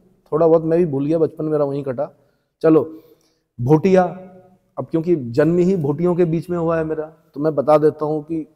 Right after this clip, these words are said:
दो प्रकार की भाषाएं बोलते हैं वो। क्या बोलते हैं? चमोली डिस्ट्रिक्ट में एक तो गढ़वाली जो होती है और एक अपनी भी भाषा बोलते हैं, जिस पर कि तिब्बती भाषा का क्या होता है, प्रभाव होता है, ठीक है? तो यह बोली चमोली, गढ़वाल तथा पिथौरागढ़, कुमाऊं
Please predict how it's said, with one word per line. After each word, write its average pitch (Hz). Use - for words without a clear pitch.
दो 160
प्रकार 175
की 165
भाषाएं 139
बोलते 113
हैं 98
वो। 85
क्या 135
बोलते 143
हैं? 190
चमोली 147
डिस्ट्रिक्ट 139
में 180
एक 170
तो 180
गढ़वाली 151
जो 170
होती 156
है 175
और -
एक 214
अपनी 208
भी 214
भाषा 151
बोलते 156
हैं, 196
जिस 175
पर 175
कि 185
तिब्बती 190
भाषा 151
का 165
क्या 160
होता 151
है, 208
प्रभाव 131
होता 92
है, -
ठीक 156
है? 202
तो 151
यह 160
बोली 208
चमोली, 196
गढ़वाल 190
तथा 190
पिथौरागढ़, 180
कुमाऊं 160